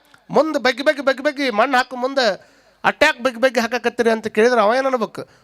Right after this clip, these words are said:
"ಅಜ್ಜಾರ್, ನಾಳೆ ನಮ್ಮನ್ನ ಇಟ್ಟಾಗ ನಮ್ಗೆ ಹೆಂಗೆ ನೋಡಾಕತ್ತೀರಿ?" ತಿಳಿತಿಲ್ಲ? "ನಾಳೆ ನಮ್ಮನ್ನ ಒಳಗೆ ಇಟ್ಟಾಗ ನಮ್ಮನ್ನ ಹೆಂಗೆ ನೋಡಾಕತ್ತೀರಿ, ಇವತ್ತ ಹೆಂಗೆ ಇಡ್ತಾರ ಅಂತ ನೋಡಾಕ್ ಬಗ್ತಾರ್ರಿ ಮಂದಿ" ಅಂದವ. ಮತ್ತು ಮದುವೆ ಆಗಾರ ನೋಡ್ರಿ ನೀವು ಹಂಗೆ,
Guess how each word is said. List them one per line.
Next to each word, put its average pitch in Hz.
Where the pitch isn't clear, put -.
"ಅಜ್ಜಾರ್, 196
ನಾಳೆ 240
ನಮ್ಮನ್ನ 247
ಇಟ್ಟಾಗ 240
ನಮ್ಗೆ 214
ಹೆಂಗೆ 226
ನೋಡಾಕತ್ತೀರಿ?" 208
ತಿಳಿತಿಲ್ಲ? 220
"ನಾಳೆ 262
ನಮ್ಮನ್ನ 277
ಒಳಗೆ 277
ಇಟ್ಟಾಗ 269
ನಮ್ಮನ್ನ 269
ಹೆಂಗೆ 277
ನೋಡಾಕತ್ತೀರಿ, 254
ಇವತ್ತ 285
ಹೆಂಗೆ 269
ಇಡ್ತಾರ 262
ಅಂತ 277
ನೋಡಾಕ್ 254
ಬಗ್ತಾರ್ರಿ 247
ಮಂದಿ" 240
ಅಂದವ. 302
ಮತ್ತು 254
ಮದುವೆ 285
ಆಗಾರ 311
ನೋಡ್ರಿ 302
ನೀವು 254
ಹಂಗೆ, 277